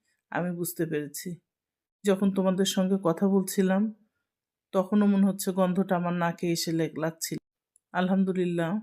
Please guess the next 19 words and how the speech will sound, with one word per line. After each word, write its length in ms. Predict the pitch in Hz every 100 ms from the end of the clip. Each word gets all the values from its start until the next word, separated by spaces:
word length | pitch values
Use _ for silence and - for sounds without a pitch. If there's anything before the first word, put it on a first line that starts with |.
| - 185
মাংস 300 | 170 175 185
কষানো 340 | 185 180 185 180
আমার 220 | 180 170
হয়ে 240 | 185 175
গিয়েছে, 500 | 170 165 160 - 185 - - _ _ _ _ _ 180
একটু 220 | 180 180
পর 220 | 175 170
ঝোল 300 | 180 180 175
দিব। 480 | 170 165 175 208 208 _ _ _ _ _ _ _
এত 220 | 175 -
সুন্দর 380 | 208 208 202 190
কালার 340 | 196 180 185 185
এসেছে, 600 | 170 185 185 180 170 165 _ _ _
আমি 260 | - 190 190
বারবার 440 | 185 170 165 160
দেখছিলাম। 560 | 165 160 - 165 156 160 _ _ _ _ _ _ _
এর 180 | 196 196
ঝোলটা 380 | 196 196 196 180
অনেক 220 | 180